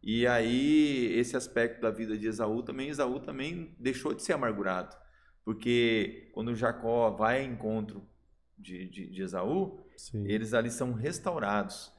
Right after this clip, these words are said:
Speaker 1: né? Há uma restauração.
Speaker 2: Deus age nas duas extremidades, né?
Speaker 1: Duas extremidades. O que que eu quero usar com isso? Que independente do que eu e você, ou quem tá em casa, passando, vivendo, acha que Deus não se importa, que Deus se esqueceu,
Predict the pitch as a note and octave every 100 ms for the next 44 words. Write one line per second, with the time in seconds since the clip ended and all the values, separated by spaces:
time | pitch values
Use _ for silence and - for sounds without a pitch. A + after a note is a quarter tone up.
0 | - _ G2 A2 A2+ G2 A2 B2 B2 -
1 | E3+ G#3+ - A#2 A#2 B2 - - - G2
2 | G#2 A2 A2 A2+ A2+ A#2+ A#2 G#2 A#2+ A#2+
3 | B2 A#2+ A2+ G#2 G#2 G#2 G#2+ G#2+ - A2+
4 | C#3+ B2 G#2 - - - - - C#4+ G3
5 | E3 D3+ C3+ - C#3 C3 B2 B2 B2 G#2
6 | - - - _ _ _ _ D#3 F3 F3
7 | F#3 F#3 D#3 E3 - C3+ C3 B2+ C3 B2+
8 | - A2+ D3 D3 A#2+ - B2+ C#3 B2 G#2
9 | G#2 A2+ G#2+ G#2+ G#2+ G2+ G2+ F#2+ G2+ A#2+
10 | G#2 G2 - F#2 - G#2+ B2 C3+ G2 F#2+
11 | F2+ A#2 D3+ A#2+ - - - _ _ B2
12 | C3 D3 D3 A#2+ C3 C3+ B2 B2 - A2+
13 | G#2 A2 C3 B2+ A#2 - G#2+ A#2 A2+ A#2
14 | - G2+ - D3 D3+ - -